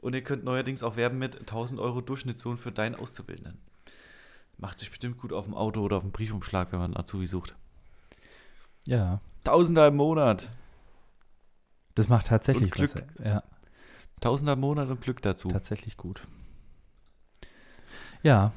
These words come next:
Speaker 2: also wie gesagt, der Aufruf nochmal, äh, an Z T V, die Zahlen vielleicht, äh, zu überdenken, ähm, die da öffentlich publiziert werden, ähm, und belegbar falsch sind.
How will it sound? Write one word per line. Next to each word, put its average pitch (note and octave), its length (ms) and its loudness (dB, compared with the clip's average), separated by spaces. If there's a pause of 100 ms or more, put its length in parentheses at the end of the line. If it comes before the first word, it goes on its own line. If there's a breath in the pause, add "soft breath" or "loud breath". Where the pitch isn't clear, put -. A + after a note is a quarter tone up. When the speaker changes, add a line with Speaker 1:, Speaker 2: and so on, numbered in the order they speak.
(140)
Speaker 2:
also A#2+ 240 4
wie C#3 80 8
gesagt, B2 400 4 (160)
der A2+ 160 6
Aufruf C#3 320 4
nochmal, A#2+ 560 6 (540 soft breath)
äh, G#2 280 6
an G#2 180 2
Z - 160 0
T A2+ 100 0
V, G#2 240 2
die G2 160 -2
Zahlen B2+ 340 4
vielleicht, A2+ 540 2
äh, G#2 180 2
zu - 140 -4
überdenken, A2 600 2 (840 soft breath)
ähm, G2+ 480 4
die A2 80 2
da G#2 100 4
öffentlich G#2+ 400 0
publiziert - 600 -2
werden, G#2 460 4 (140)
ähm, F#2 360 0
und G2 340 -2 (120)
belegbar G#2 500 4
falsch A#2 320 2
sind. D#3 360 2